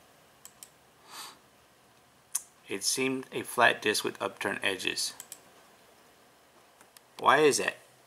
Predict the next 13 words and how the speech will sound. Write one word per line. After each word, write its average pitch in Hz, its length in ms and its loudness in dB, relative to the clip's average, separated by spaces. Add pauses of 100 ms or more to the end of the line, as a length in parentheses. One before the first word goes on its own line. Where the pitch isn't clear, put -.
(400)
Eighty 147 180 0
years 139 420 4
now, 92 360 -4 (200)
not 120 200 4
even, 139 380 2 (100)
they 117 120 4
don't 135 140 2
even 123 240 2
mention 117 300 0
him 110 180 0
in, 107 220 0
uh, 95 320 0
um, 98 300 2